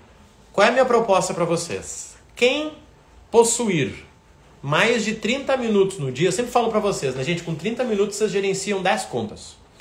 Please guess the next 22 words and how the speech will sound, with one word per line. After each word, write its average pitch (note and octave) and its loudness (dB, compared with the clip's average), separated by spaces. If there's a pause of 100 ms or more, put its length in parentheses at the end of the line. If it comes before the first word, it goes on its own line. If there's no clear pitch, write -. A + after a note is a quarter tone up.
(440)
Mas G#3+ 2
eu A3+ 0
sei A3+ 2
que A3+ -8
tem A#3 0
gente G#3+ -2
que - -14
tem A3 -6
mais F#3+ 0
de G3 -6
trinta F#3+ -6
minutos, G#3 -2
ou E3 0
tem G3 2
um G#3 0
familiar G3+ 0
que - -14
tá F3+ -4
com E3+ -8
tempo D#3+ -8
livre, D3+ -6 (560)
tá? B2+ -6